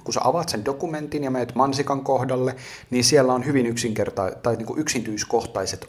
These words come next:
ohjeet, miten sä teet sen mansikan maun ja millä intensiteetillä, intensiteettiasteikolla yhdestä kymmeneen. Ja sen tavoitteena on se, että olitpa sä missä puolella vaan maailmaa,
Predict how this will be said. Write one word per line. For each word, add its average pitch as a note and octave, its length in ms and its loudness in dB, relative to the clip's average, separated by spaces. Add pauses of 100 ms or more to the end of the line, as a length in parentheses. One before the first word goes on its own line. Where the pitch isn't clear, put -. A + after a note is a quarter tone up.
ohjeet, F#2+ 760 -2
miten A#2 520 -6 (100)
sä - 160 -4
teet E2+ 320 0
sen - 240 -4
mansikan F#2+ 460 -6
maun C#3+ 520 -2 (480)
ja A#2+ 100 2
millä A2+ 240 0
intensiteetillä, - 960 -6
intensiteettiasteikolla A2+ 1080 0
yhdestä G#2 320 -4
kymmeneen. - 580 -14 (720)
Ja A#2 120 4 (100)
sen F#3 280 2
tavoitteena A2+ 640 4
on G#2 260 -2
se, - 180 4
että G2+ 480 0 (1600)
olitpa A#2+ 300 2
sä B2 100 -2
missä D#3 300 0
puolella G2 560 2
vaan G2+ 240 2
maailmaa, F#2+ 840 -4